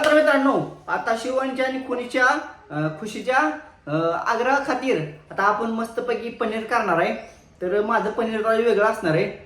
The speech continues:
त्यात, अं, काय काय टमाटर हाय, ढबू मिरची हाय, कांदा हाय, कोथिंबीर हाय आणि मी ती असं जास्त भाजत नाही, उकडून घेत असतो. तर ती माझ्या, माझ्या पद्धतीने तुम्हाला करून दाखवतो. चला मस्तपैकी आता आज मीच रेसिपी करतो, याच्या मायचा राडा वरचा, हं.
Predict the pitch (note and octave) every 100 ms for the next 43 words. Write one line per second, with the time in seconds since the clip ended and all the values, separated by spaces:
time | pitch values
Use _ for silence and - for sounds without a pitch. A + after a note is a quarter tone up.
0 | - D3+ F#3+ F#3 F#3+ F#3+ F#3 F3+ G#3 G3+
1 | G3 G3 G3 F#3+ F#3 F#3+ F#3 F#3 F#3 F#3
2 | F3+ F3+ F#3 F#3+ F#3+ F#3+ F3+ F3+ F3+ F3+
3 | G3+ F#3 F3+ F3+ F3+ F3+ F3+ G3+ F#3+ F3+
4 | F3+ F3+ F3 E3+ D#3+ - - - - -
5 | D#3+ G3 A3+ A3+ A#3+ B3 C4+ C4+ - -
6 | - D#3 F#3 F3+ F3+ A#3+ B3 C4 C4+ A#3
7 | C4 G3+ C#3+ B3+ C4+ A#3 A3+ A3 G#3 -
8 | E3 C#3 - - - F3 F#3 A3+ B3 A3+
9 | A#3 A#3+ A#3 G#3+ A3+ A#3 - G#3+ G#3 G#3+
10 | G#3+ G#3+ G#3 G3+ F#3+ G3+ F#3+ F#3 F#3 F3
11 | E3+ E3 E3 C#3 - - - E3 F3 G3
12 | G3+ A3+ A3 F3+ D#3+ F#3 D#3+ D#3 D#3 E3
13 | E3 E3+ C#3+ E3 F#3 F3 D#3 E3 D#3+ D3+
14 | D3+ G3 A3+ F3 C#3+